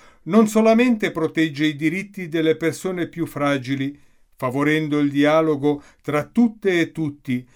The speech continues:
ma promuove anche un miglioramento continuo delle prestazioni offerte dal settore,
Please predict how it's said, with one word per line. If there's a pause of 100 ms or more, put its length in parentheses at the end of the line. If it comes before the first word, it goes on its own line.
(260)
ma
promuove
anche
un
miglioramento
continuo
delle
prestazioni
offerte
dal
settore,